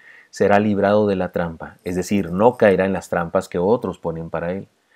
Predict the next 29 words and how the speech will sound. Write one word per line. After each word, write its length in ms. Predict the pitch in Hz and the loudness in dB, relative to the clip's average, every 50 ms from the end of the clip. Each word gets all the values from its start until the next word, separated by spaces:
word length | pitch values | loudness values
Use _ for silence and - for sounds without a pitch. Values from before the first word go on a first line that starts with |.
| _ - - - - _ _ _ _ _ _ - | _ -20 -20 -20 -20 _ _ _ _ _ _ -8
Como 220 | - 104 104 107 | -4 -2 0 0
en 100 | 101 98 | 0 4
todo 180 | - 120 127 127 | 6 6 6 6
el 80 | 120 107 | 6 4
libro, 320 | 104 101 104 113 127 127 _ _ _ _ _ _ _ _ _ - _ | 2 2 0 0 -2 -6 _ _ _ _ _ _ _ _ _ -20 _
se 180 | _ - - 110 | _ -6 -4 0
trata 280 | 104 123 123 - 135 | 4 4 4 6 6
de 60 | 123 120 | 6 6
una 200 | 120 131 131 - | 4 2 2 4
comparación 680 | - 113 107 104 110 101 98 98 - - 127 123 120 113 | 2 2 4 4 4 4 4 2 0 0 0 0 0 0
que 120 | - 104 | -2 -2
tiene 260 | - 117 117 127 131 | -2 -2 -2 -2 -2
como 220 | 127 - 117 107 104 | 0 0 2 2 2
objetivo 640 | 95 - - - 92 87 - 107 110 110 117 123 - - | -2 -2 -4 -6 -6 -4 -2 -4 -2 0 0 -2 -2 -2
exhortarnos 1040 | 104 101 - - - - 104 95 98 - - 110 120 123 113 107 98 87 - - | -4 -6 -6 -8 -4 -2 -2 -2 -2 -2 0 2 2 2 0 -2 -4 -6 -6 -6
a 120 | - 98 95 | -6 -6 -4
tomar 440 | - - 95 92 98 104 113 113 107 | -2 -2 -2 0 0 0 0 0 0
la 160 | 101 92 - | -2 -4 -4
correcta 560 | - 90 82 87 92 104 113 107 - 117 107 | -4 -4 -2 0 0 0 0 0 0 0 0
decisión 580 | 92 87 - - 85 - - 101 104 104 101 87 | 0 -2 -6 -10 -10 -8 -4 -2 -2 -2 -2 -2
de 80 | 90 | -4
andar 440 | 82 80 82 80 95 101 104 104 - | -4 -4 -2 -2 0 0 0 -2 -4
en 120 | - - 85 | -8 -10 -10
el 120 | 85 85 | -10 -10
camino 320 | - - 80 - - 85 80 | -10 -10 -8 -8 -8 -6 -8
del 140 | - 151 | -8 -10
bien. 200 | 151 - - - _ _ _ _ _ _ _ _ _ _ _ _ _ _ | -12 -16 -18 -20 _ _ _ _ _ _ _ _ _ _ _ _ _ _
Ahora 220 | - - 123 147 156 | -4 0 2 2 4
bien, 280 | 143 135 113 95 90 | 4 4 2 2 0